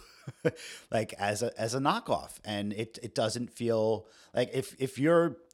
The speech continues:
Captain America's best friend, that, that's the last thing you wanna see, someone else running around with the shield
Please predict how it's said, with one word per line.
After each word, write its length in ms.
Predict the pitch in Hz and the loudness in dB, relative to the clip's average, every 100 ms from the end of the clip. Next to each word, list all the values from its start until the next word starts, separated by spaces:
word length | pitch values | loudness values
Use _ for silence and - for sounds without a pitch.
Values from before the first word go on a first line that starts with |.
| _ _ - | _ _ 2
Captain 280 | 127 127 | 2 4
America's 380 | 127 120 110 113 | 2 4 4 2
best 280 | 101 104 - | -2 -2 -2
friend, 320 | - 92 85 80 | -2 -2 -2 -4
that, 200 | 110 - | -4 -2
that's 200 | 120 - | -2 0
the 60 | |
last 300 | 107 110 107 | 2 2 0
thing 140 | 113 101 | -4 -4
you 120 | 98 | -4
wanna 220 | 90 85 | -4 -4
see, 320 | - 78 71 - | -6 -6 -10 -8
someone 300 | - 98 92 | -4 -2 -2
else 220 | 87 - | -4 -4
running 220 | 92 90 | -6 -6
around 260 | 85 87 82 | -6 -6 -8
with 120 | 80 | -10
the 80 | 82 | -10
shield 380 | - 90 82 | -8 -6 -6